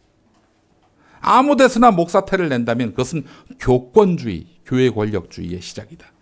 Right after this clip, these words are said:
독일 교회는 한국 교회보다 훨씬 평등한 문화가 자리 잡고 있다.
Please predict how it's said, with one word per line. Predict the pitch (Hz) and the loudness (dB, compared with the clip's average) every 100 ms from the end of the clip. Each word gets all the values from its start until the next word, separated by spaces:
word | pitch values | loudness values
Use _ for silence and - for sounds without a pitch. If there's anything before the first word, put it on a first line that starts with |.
| _ _ _ _ _ _ _ _ _ | _ _ _ _ _ _ _ _ _
독일 | - 131 143 | -4 -2 0
교회는 | 135 131 127 127 113 | 2 2 4 2 -2
한국 | - 123 117 113 | -4 -4 -4 -2
교회보다 | 107 95 92 | -2 0 -2
훨씬 | 90 - 175 175 170 - - | -4 -4 -4 -4 -6 -10 -20
평등한 | - - 196 175 170 156 139 | -2 0 2 0 0 -2 -2
문화가 | 113 101 104 | -4 -4 -6
자리 | - 95 92 | -8 -10 -12
잡고 | 90 - 90 | -12 -10 -10
있다. | - - | -12 -18